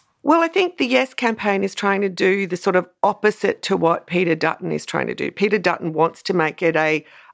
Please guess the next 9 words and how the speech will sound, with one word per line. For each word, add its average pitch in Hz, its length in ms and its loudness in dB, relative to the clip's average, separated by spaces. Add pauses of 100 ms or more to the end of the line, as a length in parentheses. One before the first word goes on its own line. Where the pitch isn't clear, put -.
a 165 140 0
political 175 760 0
argument, 139 680 -2 (160)
bring 185 200 4
it 175 100 2
into 170 280 0
the 156 120 0
political 147 720 -2 (380)
arena. 151 640 -2